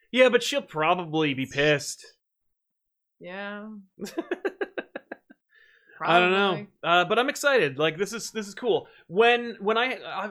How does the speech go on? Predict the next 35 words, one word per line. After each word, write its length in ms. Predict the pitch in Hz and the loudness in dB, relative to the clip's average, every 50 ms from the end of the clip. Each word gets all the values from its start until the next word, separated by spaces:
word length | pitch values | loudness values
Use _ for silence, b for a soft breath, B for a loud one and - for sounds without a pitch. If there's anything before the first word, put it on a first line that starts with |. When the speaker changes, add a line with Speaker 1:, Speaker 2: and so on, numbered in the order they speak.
| - - | -10 -6
Speaker 1:
what 160 | 196 247 247 | -4 -4 -2
I 20 | 254 | -2
really 200 | 247 311 370 392 | -2 -2 -2 -2
need 140 | 349 254 190 | -4 -4 -6
to 60 | 180 | -6
do 380 | 151 160 156 160 160 156 156 | -6 -2 -2 -2 -2 -2 -4
is 180 | 151 139 143 127 | -4 -6 -8 -10
just 200 | - 156 147 135 | -12 -14 -12 -10
look 200 | 131 135 139 135 | -8 -8 -8 -8
at 120 | 135 - - | -10 -12 -10
the, 240 | 135 127 120 117 110 | -10 -10 -8 -8 -8
uh, 140 | 107 107 | -8 -8
the 100 | 104 - | -10 -12
checklist, 500 | 110 - - 107 - _ - _ _ - | -14 -12 -12 -12 -12 _ -20 _ _ -18
like, 120 | - 120 - | -18 -16 -16
the 80 | 123 | -14
reading 200 | 120 117 104 98 | -12 -12 -12 -12
checklist, 360 | 95 - 90 87 - - - - | -14 -14 -16 -16 -16 -20 -18 -16
so 120 | - 139 | -14 -12
that 140 | 139 143 135 | -10 -8 -8
we 80 | 143 139 | -8 -10
can 160 | - 143 139 | -10 -10 -12
be 100 | 131 139 | -8 -6
like, 180 | 135 131 123 - | -6 -6 -4 -2
"Okay, 420 | 147 160 156 156 131 113 107 107 107 | -4 -4 -4 -4 -8 -8 -8 -8 -10
this 120 | 151 156 151 | -12 -12 -12
is 100 | 151 - | -12 -10
Ten 160 | - 165 147 | -8 -8 -8
of 60 | 139 | -6
Swords, 300 | - 247 247 233 220 160 | -2 2 2 2 2 0
this 60 | 151 | -4
is 40 | 131 | -8
where 100 | 139 139 | -8 -8
it 60 | 131 | -8
starts. 380 | - - 214 208 220 214 - | -4 0 2 2 2 2 -2